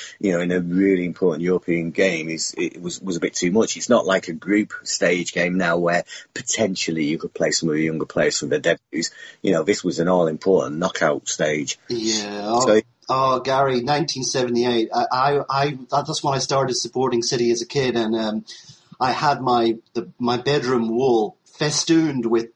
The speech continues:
Speaker 2: my heroes, Peter Barnes and, and, uh, Gary Owen, and people like this, and Dave Watson, and then Malcolm Allison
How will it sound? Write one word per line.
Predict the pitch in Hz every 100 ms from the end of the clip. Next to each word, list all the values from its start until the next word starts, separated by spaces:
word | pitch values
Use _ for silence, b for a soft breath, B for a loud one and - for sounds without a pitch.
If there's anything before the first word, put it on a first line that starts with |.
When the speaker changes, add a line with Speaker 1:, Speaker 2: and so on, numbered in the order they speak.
| -
Speaker 2:
my | 127 143
heroes, | 135 143 151 143 117 110
Peter | - 160 160
Barnes | 131 135 135 143 127
and, | 120 113 b b b b
and, | 123 123 120 120
uh, | 117 110 104 104 92 - _
Gary | 147 139 139 135
Owen, | 131 135 135 131 131 123 - _ _ _ -
and | 120 117 113 113 110
people | 156 160 143
like | 131 131 120
this, | 127 127 127 - - _
and | 123 123 117
Dave | 147 139
Watson, | 135 135 - 160 165
and | 160
then | 190 185
Malcolm | 190 196 202
Allison | 190 208 - 208